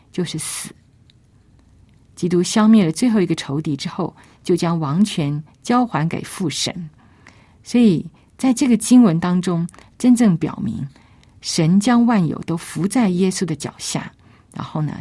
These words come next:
整个的国度因此而被建立。所以在这样的宣告当中，可以看见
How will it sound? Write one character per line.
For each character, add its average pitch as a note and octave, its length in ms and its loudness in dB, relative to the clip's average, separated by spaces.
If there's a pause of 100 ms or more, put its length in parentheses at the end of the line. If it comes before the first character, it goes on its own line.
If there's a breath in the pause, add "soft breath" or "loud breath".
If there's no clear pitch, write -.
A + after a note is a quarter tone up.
(120)
整 D3 200 -4
个 G3+ 120 0
的 D#3+ 120 -2
国 D3+ 280 -6
度 G#3 300 0 (200)
因 G#3 200 6
此 - 300 -6 (200)
而 C#3+ 120 -12
被 D3+ 180 -4
建 C#3 380 -2
立。 C#3 180 -6 (640 soft breath)
所 - 180 2
以 A#3+ 40 6
在 C#4 200 2
这 B3 120 2
样 A3 100 6
的 D#3+ 80 0
宣 A#3+ 340 2
告 A3+ 160 2
当 F3 260 -2
中， E3+ 220 -2
可 G#3+ 140 -2
以 F3 80 2
看 F3+ 280 -2
见 E3+ 280 -4